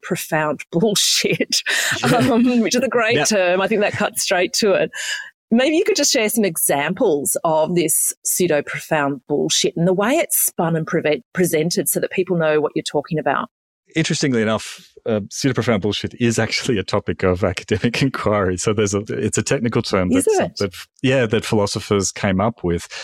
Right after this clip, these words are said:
Speaker 2: Originally, when they were studying this, they were really interested in stuff that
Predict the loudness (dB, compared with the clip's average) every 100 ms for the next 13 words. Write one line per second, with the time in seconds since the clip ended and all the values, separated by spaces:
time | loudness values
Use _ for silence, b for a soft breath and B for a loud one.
0 | B -10 -2 0 2 2 2 2 0 0
1 | 0 0 -2 -8 _ -2 0 0 0 -2
2 | -2 -2 0 2 0 -2 -4 0 2 2
3 | 2 0 0 -2 -4 -4 -4 -2 -2 -2